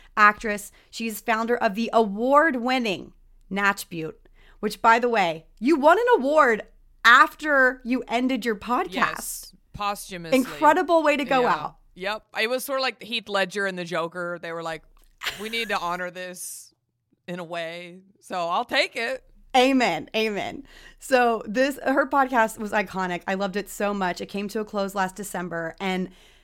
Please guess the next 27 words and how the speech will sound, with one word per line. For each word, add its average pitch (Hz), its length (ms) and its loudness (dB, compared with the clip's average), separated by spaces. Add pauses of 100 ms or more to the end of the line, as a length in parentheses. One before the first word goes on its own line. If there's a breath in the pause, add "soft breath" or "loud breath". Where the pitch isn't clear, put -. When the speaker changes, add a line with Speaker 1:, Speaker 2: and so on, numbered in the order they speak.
(120 soft breath)
Speaker 1:
Jackie 254 320 4
has 302 100 -2
been 277 160 -2
described 196 560 0
as 185 300 -6
a 175 140 -8
vixen 208 840 -8 (160)
and 202 160 -4
hilarious 226 840 2
by 196 160 0
the 196 80 -4
masses, 175 680 -6
which 202 300 -6
I 190 240 0 (140)
personally 165 380 -10
agree 151 260 -12
with. 151 200 -14 (520 soft breath)
She 240 400 -2
is 226 100 2
a 220 80 0
self-proclaimed 226 1160 -2 (100)
kooky 240 540 -6 (120)
aunt. 180 580 -8 (760 soft breath)
Uh, 196 260 4
she's 247 220 -4
from 254 200 2
Texas 277 920 0